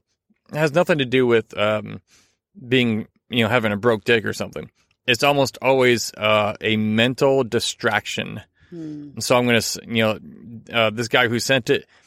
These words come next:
Speaker 1: this, you are probably mentally distracted by one or more things. And so I will leave it at that. We'll get back to it. But now, June,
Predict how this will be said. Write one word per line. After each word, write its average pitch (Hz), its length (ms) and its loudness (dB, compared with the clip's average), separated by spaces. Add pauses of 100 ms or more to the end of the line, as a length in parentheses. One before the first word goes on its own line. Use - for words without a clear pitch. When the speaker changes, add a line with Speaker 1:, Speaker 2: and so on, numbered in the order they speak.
(500)
Speaker 1:
this, 131 360 0
you 131 180 2
are 120 80 4
probably 139 400 2
mentally 120 400 2
distracted 113 560 0
by 107 140 0
one 110 260 0
or 110 60 -2
more 104 220 -2
things. 98 440 -6 (1160)
And 113 120 -2
so 110 220 2
I 117 160 2
will 117 120 4
leave 123 180 0
it 120 80 2
at 107 160 -2
that. 127 320 2 (380)
We'll 113 160 0
get 107 140 0
back 113 260 0
to 147 120 2
it. - 140 0 (720)
But 120 120 -2
now, 117 260 2 (1200)
June, 143 340 0